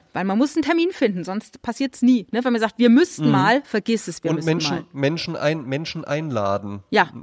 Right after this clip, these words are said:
Speaker 2: Ne?
Speaker 1: einladen.
Speaker 2: Äh, äh, einfach sagen, "Komm doch vorbei, wie sieht's nächstes Wochenende bei dir
Speaker 1: Genau,
Speaker 2: aus? Komm doch vorbei,
Speaker 1: konkret
Speaker 2: ich mach
Speaker 1: werden.
Speaker 2: Spaghetti Bolognese."
Speaker 1: Genau,
Speaker 2: Genau,
Speaker 1: genau.
Speaker 2: ja?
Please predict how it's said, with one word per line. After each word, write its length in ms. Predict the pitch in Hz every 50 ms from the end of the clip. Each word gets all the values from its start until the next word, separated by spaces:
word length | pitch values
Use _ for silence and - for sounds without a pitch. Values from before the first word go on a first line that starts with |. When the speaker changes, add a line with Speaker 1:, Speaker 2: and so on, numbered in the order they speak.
| -
Speaker 2:
Ne? 100 | - 139
Speaker 1:
einladen. 640 | 156 254 285 294 277 285 269 262 254 247 254 247 247 -
Speaker 2:
Äh, 80 | - 147
äh, 60 | -
einfach 220 | 160 165 165 170
sagen, 240 | - - 165 165 165 - - - - _ _
"Komm 160 | - 202 214 220
doch 140 | 220 196
vorbei, 400 | - - - - 190 196 180 143
wie 80 | 160 170
sieht's 240 | 170 226 233 - -
nächstes 340 | 202 196 - - 196 - -
Wochenende 380 | 196 202 214 214 208 196 190
bei 80 | 175 190
dir 120 | 247 233
Speaker 1:
Genau, 200 | 220 196 165 156
Speaker 2:
aus? 140 | 156 156 -
Komm 100 | - 196
doch 40 | 190 233 269 254
vorbei, 0 | - 175
Speaker 1:
konkret 220 | - 180 262 254
Speaker 2:
ich 80 | 180 214
mach 100 | 190 190
Speaker 1:
werden. 100 | 175 170
Speaker 2:
Spaghetti 320 | 175 170 160 165 160 165
Bolognese." 600 | 147 156 156 147 147 143 135 120 117 110 101 101 -
Speaker 1:
Genau, 280 | 285 269 214 185 160 143
Speaker 2:
Genau, 180 | 175 165 151 131
Speaker 1:
genau. 140 | - - -
Speaker 2:
ja? 220 | - 127 147 180